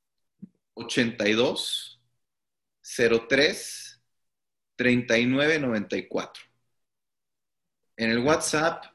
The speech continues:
eh, también vuelvo a lo mismo, atención personalizada. Yo lo que les diría es, si ya saben invertir,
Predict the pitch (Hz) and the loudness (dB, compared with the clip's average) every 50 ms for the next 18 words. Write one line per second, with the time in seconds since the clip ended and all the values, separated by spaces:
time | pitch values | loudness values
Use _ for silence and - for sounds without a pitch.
0 | _ _ - - - - - - - - - 92 90 107 107 104 104 101 - - | _ _ -20 -20 -20 -20 -20 -20 -10 -2 2 4 4 6 6 4 4 2 0 0
1 | 123 120 120 123 123 127 135 139 143 147 143 - - 113 117 123 123 131 123 117 | 2 4 4 6 6 6 6 6 4 2 -2 -6 -6 -2 0 0 2 2 0 0
2 | 113 113 117 123 123 123 - - 107 - - 110 110 107 - - 135 131 131 131 | 0 0 0 -2 -2 -6 -6 -8 -8 -6 -4 -4 -4 -4 -4 -4 -2 -2 -2 -2
3 | - 123 110 - - 107 101 101 98 101 - - 120 120 123 123 123 127 127 127 | -4 -6 -6 -4 -6 -4 -4 -2 -4 -6 -4 -2 -2 0 0 0 0 -2 -4 -8
4 | - _ _ _ _ _ _ _ _ _ _ _ _ _ _ _ _ - 117 160 | -14 _ _ _ _ _ _ _ _ _ _ _ _ _ _ _ _ -4 2 4
5 | 190 196 208 202 - 185 180 160 160 147 147 156 151 170 180 170 170 170 - - | 6 6 4 4 4 4 4 4 4 6 6 8 8 8 8 8 6 4 2 -2
6 | 165 147 185 196 208 202 - 202 190 196 180 170 151 139 131 127 120 - - 156 | 2 4 6 6 6 6 4 4 4 4 2 0 2 2 2 2 2 0 -2 0
7 | 165 185 185 | 0 0 -2